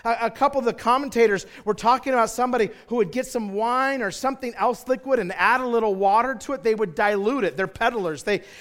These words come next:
they, they would add to their, their bottom line by, by adding twenty percent water. He says, "No, you must be honest." And Christians, you know what? Can I tell you something? Since this is not your message,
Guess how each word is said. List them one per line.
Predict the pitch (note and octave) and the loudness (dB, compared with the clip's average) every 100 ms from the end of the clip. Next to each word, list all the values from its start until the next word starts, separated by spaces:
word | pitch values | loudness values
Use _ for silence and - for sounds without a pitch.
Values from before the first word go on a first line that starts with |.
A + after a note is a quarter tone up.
| - | 2
they, | A3 | 2
they | A3 A3 | 4 2
would | A3+ F#3 - | 2 -2 0
add | A3 B3+ G#3 | 4 4 0
to | A#3+ | -2
their, | G#3+ F3+ - | -2 -2 -4
their | - G#3+ | -2 0
bottom | D3 G#3 A#3+ C4+ B3 | 2 4 4 2 0
line | A#3+ C4+ C4 G#3 | 0 0 -2 0
by, | F#3 | -2
by | F#3 F#3+ G3+ | 0 0 2
adding | G#3+ A#3+ A#3+ | 4 2 2
twenty | - C4 C#4 | -6 -4 -2
percent | C#4 C#4+ C#4 C4+ | -4 -6 -4 -4
water. | A#3 B3+ C4+ B3 C#3+ G#2+ _ _ _ _ _ _ _ _ _ | 0 2 2 0 -4 -8 _ _ _ _ _ _ _ _ _
He | D#3 | -20
says, | F3+ D3 | -16 -14
"No, | F3+ F3+ F3 D#3+ _ _ _ _ | -8 -6 -6 -10 _ _ _ _
you | C#3+ G3 | -14 -12
must | G#3+ - | -12 -12
be | F3+ D3+ | -14 -14
honest." | D3 C#3 A2 G2+ - _ _ _ _ _ _ _ - | -12 -12 -12 -18 -20 _ _ _ _ _ _ _ -20
And | E3 | -20
Christians, | - G#3+ - A#3+ C4 A#3+ - _ _ _ _ _ _ _ _ _ | -12 -12 -12 -14 -16 -18 -20 _ _ _ _ _ _ _ _ _
you | E3+ | -12
know | C4 | -10
what? | C4+ | -10
Can | G3 | -12
I | A#3 | -12
tell | A#3+ A3+ | -10 -12
you | |
something? | A#3 B3+ A#3+ B3 | -12 -14 -14 -14
Since | - G3+ - | -14 -14 -12
this | G#3 G#3 | -14 -12
is | A3+ | -14
not | B3 A#3 D#3+ | -10 -12 -10
your | D#3+ F#3 G#3+ | -10 -8 -8
message, | F3+ G3 G3 A#3+ - - | -10 -14 -12 -14 -16 -20